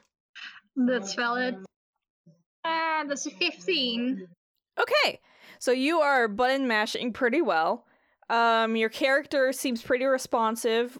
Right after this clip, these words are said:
Speaker 2: Like, if you move left on the joystick, the character moves left, and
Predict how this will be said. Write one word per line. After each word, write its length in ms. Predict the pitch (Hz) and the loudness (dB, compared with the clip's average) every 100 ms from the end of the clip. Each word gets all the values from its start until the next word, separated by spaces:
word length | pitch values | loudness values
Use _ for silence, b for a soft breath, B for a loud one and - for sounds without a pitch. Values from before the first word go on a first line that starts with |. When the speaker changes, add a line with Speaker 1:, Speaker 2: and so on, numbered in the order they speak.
| - | -2
Speaker 2:
Like, 200 | 202 196 | 0 0
if 140 | 208 | -2
you 100 | 233 | -2
move 420 | 220 208 233 196 196 | 0 2 0 0 2
left 580 | 185 196 226 - - - _ 196 | 2 2 -2 -8 -16 -16 _ -2
on 140 | 208 | 0
the 60 | 226 | 0
joystick, 560 | 208 190 190 - 190 202 | 0 0 0 -2 -2 -2
the 80 | 202 | -2
character 380 | 202 190 208 202 | 0 0 -2 -2
moves 260 | 214 220 | -2 -2
left, 460 | 180 170 190 - - | -2 0 -2 -4 -4
and 180 | 170 | -4